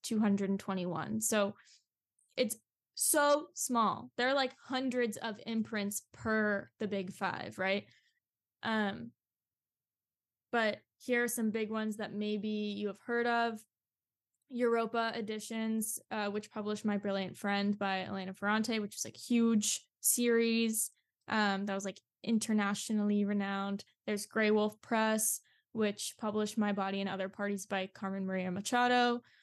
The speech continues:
Uh, McSweeney's, uh, which published The Circle by Dave Eg-,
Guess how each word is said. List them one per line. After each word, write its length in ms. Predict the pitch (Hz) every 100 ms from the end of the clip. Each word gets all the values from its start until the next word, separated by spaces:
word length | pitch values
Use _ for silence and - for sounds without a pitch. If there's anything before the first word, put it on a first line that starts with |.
| _ _
Uh, 160 | - 208
McSweeney's, 960 | 202 208 - 262 262 254 254 247 247 - _ _ _ _ _
uh, 540 | 226 214 226 226 - -
which 400 | 226 226 - - _ -
published 320 | 233 226 -
The 80 | 226
Circle 380 | 226 214 226
by 180 | 214 214
Dave 240 | 208 208 196
Eg-, 220 | 196